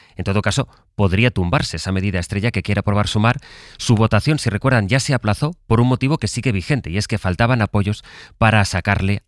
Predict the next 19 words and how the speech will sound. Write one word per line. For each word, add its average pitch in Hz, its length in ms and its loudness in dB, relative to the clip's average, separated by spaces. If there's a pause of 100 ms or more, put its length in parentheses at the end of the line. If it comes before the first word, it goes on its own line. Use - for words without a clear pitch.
(120)
para 104 160 -2
sacarla 92 380 -2
adelante. 95 380 -2
Falta 92 260 -2
el 87 60 -2
apoyo 113 280 0
de 85 120 -2
Junts. 101 420 -2 (280)
Por 92 140 -8
tanto, 92 280 -6 (280)
a 82 80 -6
ver 87 140 -2
si - 120 -4
ese 92 140 -4
apoyo 92 440 -2
es, 87 120 -8
se - 240 -6
logra 92 300 0
ya 90 160 -6